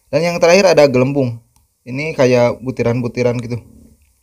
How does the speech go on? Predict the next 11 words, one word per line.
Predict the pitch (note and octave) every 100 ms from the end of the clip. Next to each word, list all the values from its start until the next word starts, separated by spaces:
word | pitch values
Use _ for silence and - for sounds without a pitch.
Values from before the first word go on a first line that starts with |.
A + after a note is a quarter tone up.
| _ _ _ _ _ _ _ _ _ _ _ _
Oke, | A#2 - C#3 B2+
misalkan | B2+ C3 C3 E3+ F#3
kita | F#3 C#3+ C#3 -
pilih | C#3 D#3+
yang | E3+ C#3+ A#2 A#2
gerhana | A2+ A#2+ B2 B2
saja | D3+ D3+
ya, | C3 C#3+ D3
biar | B2+ B2 -
kelihatan | B2+ B2 A#2 D3+
nanti | C3 B2 D3+ -